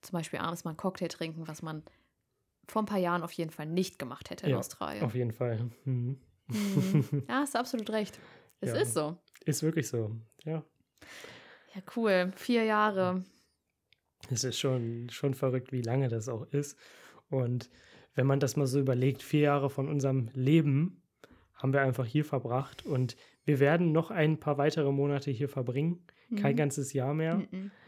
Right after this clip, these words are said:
Speaker 1: Diesmal sind wir uns auch wirklich sicher, dass es nur noch ein paar
Speaker 2: <laughs> Ja.
Speaker 1: Monate sind, weil wir beide unglaublich Vorfreude haben, vieles in Deutschland zu erleben. Also
Speaker 2: Ja.
Speaker 1: da sind Hochzeiten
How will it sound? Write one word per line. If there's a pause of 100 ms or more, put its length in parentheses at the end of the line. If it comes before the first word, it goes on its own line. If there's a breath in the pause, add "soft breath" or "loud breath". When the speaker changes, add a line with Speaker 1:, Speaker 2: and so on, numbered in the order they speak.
(600 loud breath)
Speaker 1:
Diesmal
sind
wir
uns
auch
wirklich
sicher,
dass
es
nur
noch
ein
paar
Speaker 2:
<laughs>
Ja.
Speaker 1:
Monate
sind, (280 loud breath)
weil
wir
beide (120)
unglaublich
Vorfreude
haben, (1120 soft breath)
vieles
in
Deutschland
zu
erleben. (100)
Also
Speaker 2:
Ja.
Speaker 1:
da
sind
Hochzeiten